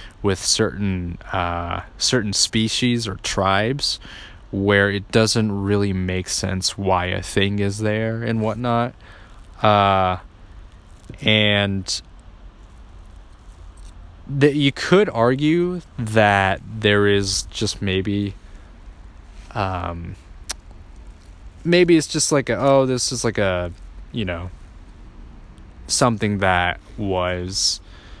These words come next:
maybe a bit of a, you know, it's maybe just kind of, like, overlooked and whatnot." And based on what,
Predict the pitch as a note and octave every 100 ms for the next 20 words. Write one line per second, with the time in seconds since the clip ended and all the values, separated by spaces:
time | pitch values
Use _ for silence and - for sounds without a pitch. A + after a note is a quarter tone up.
0 | - - - G2 F2+ F#2 G2 F#2+ F#2+ G2+
1 | G2 G2+ G2+ G2 G2 G2 G2 - - -
2 | - - - - - - - - - -
3 | - - - - - G#2 F2 F#2+ - A#2+
4 | A2 A2 A#2 G#2 G2 F#2+ - - G2 G2
5 | F2+ - F2+ F#2 - - - - - -
6 | - - A2+ A2+ A2 G2+ A2 A2 - -
7 | - - - - - - - - A2+ A2
8 | G#2+ G#2 G2 F#2 E2+ - - - - -
9 | - - - A2 A#2 B2+ - B2+ A2+ G2+
10 | G2+ G2 F#2+